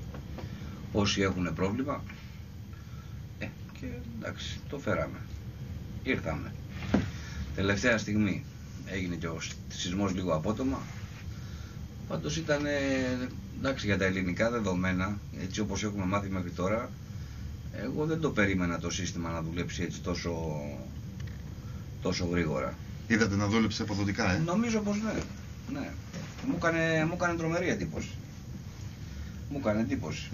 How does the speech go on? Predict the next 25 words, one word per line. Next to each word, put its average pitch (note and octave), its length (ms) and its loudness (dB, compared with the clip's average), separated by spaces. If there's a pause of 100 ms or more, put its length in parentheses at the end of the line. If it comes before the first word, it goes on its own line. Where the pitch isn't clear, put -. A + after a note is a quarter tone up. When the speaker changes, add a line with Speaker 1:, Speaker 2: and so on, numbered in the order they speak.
(260)
Speaker 2:
Καλό C3 160 6
είναι D3 80 6
να B2+ 80 6
μας G#2 120 6
κάνει G#2 180 2
και G2 60 4
κάτι F#2 200 4
καλή G2+ 240 4
εντύπωση F2+ 400 4
αυτήν F2+ 180 0
την F2 100 2
εποχή. F2 200 0
Speaker 1:
Ε, B3 120 4
ναι, A#3 160 4
καλό F3+ 320 4
να F#3+ 80 4
μας E3 160 2
κάνει, F3 180 2
γιατί F3+ 240 2 (160)
όλοι F#3+ 280 2 (440)
με F3+ 100 2
τη F3 100 0
μούρη F3+ 200 2
κάτω E3+ 240 4
είμαστε. F2 340 -2